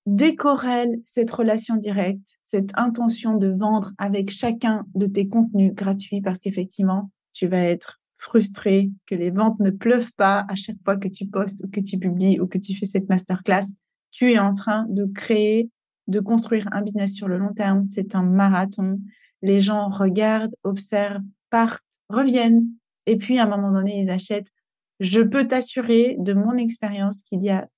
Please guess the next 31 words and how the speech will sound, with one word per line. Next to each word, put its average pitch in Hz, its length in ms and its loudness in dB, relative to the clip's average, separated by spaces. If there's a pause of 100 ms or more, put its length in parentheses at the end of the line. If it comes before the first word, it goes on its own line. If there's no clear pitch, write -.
(220)
tout 247 220 -2
un 226 120 2
tas 226 160 2
de 208 140 2
gens 202 280 -2 (300)
déjà 190 260 0
qui 185 140 -6
est 185 40 -2
silencieux, 226 720 0
que 180 160 -4
t'as 185 140 -2
même 208 160 0
pas 240 100 4
les 226 140 6
likes, 220 400 2 (280)
et 247 160 4
qui 233 220 2
viennent 233 340 6
plus 233 240 -4
tard, 254 200 -2
en 233 100 -2
fait, 226 220 -4
quand 202 240 -6
ils 220 140 -2
ont 208 80 -4
eu 202 40 -2
le 196 80 0
temps 240 140 2
d'établir 208 380 4
cette 196 180 -8
connexion. 196 560 0